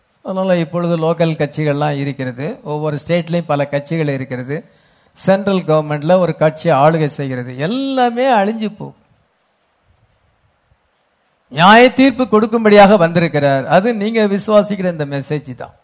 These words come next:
இந்த message வந்து உலகத்தின் ராஜ்யத்தை கொண்டு வரும். ஓ, தேவன் உலகப்பரமான ராஜ்யத்தை establish பண்ணுவார். Son of டேவிட்டாக, அவர் தாவீதின் குமாரனாக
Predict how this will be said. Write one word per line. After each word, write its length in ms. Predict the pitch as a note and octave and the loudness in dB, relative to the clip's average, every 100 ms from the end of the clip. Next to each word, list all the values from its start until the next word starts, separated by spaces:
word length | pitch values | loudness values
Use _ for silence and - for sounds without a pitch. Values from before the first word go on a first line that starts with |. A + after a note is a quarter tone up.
| _ _ _ _ _ _ _ _ _ _ _ _ _ _ | _ _ _ _ _ _ _ _ _ _ _ _ _ _
இந்த 400 | E3+ A3 A#3+ A#3 | -6 2 6 6
message 520 | G#3 G#3+ A#3 B3+ A3+ | 6 6 8 8 6
வந்து 340 | G3 F#3 A3 | 2 4 2
உலகத்தின் 560 | F#3 G3 A3 A3+ A3+ A3 | 6 6 6 4 0 2
ராஜ்யத்தை 600 | F3+ F#3+ F#3+ F#3+ G3 G3 | 6 6 6 2 0 -2
கொண்டு 260 | D#3+ D3+ C#3 | -6 -8 -8
வரும். 200 | B2+ C3+ _ _ _ _ _ _ | -10 -14 _ _ _ _ _ _
ஓ, 180 | - E3 | 2 2
தேவன் 400 | E3+ F#3 A#3+ A#3+ | 4 6 8 6
உலகப்பரமான 800 | G#3+ G3 A#3 A3+ A3 G#3+ G#3+ G#3 | 4 6 6 6 4 6 6 6
ராஜ்யத்தை 580 | F3+ G3 F#3 F#3+ G3+ G3+ | 8 6 6 2 4 4
establish 640 | F3+ - G3+ G3+ G#3 F#3 - | 4 6 6 6 4 0 -4
பண்ணுவார். 400 | D#3 C3+ B2+ - _ _ _ _ _ _ _ _ _ _ _ _ _ _ _ _ _ _ _ _ _ - | -4 -4 -8 -10 _ _ _ _ _ _ _ _ _ _ _ _ _ _ _ _ _ _ _ _ _ 2
Son 200 | G#3+ A#3 | 4 6
of 120 | A#3+ F#3 | 4 6
டேவிட்டாக, 840 | A#3 B3 A#3+ G#3+ G3 E3+ D3 C3+ - _ _ _ _ _ | 8 8 6 6 8 8 4 -6 -14 _ _ _ _ _
அவர் 300 | F3+ G3+ G3 | 4 4 6
தாவீதின் 560 | F#3+ A3+ B3 A#3+ A3+ | 8 8 6 2 0
குமாரனாக 920 | G3 G3+ G#3+ G#3+ G#3 G3+ E3+ D3+ C3 | 0 6 6 8 6 4 4 2 -2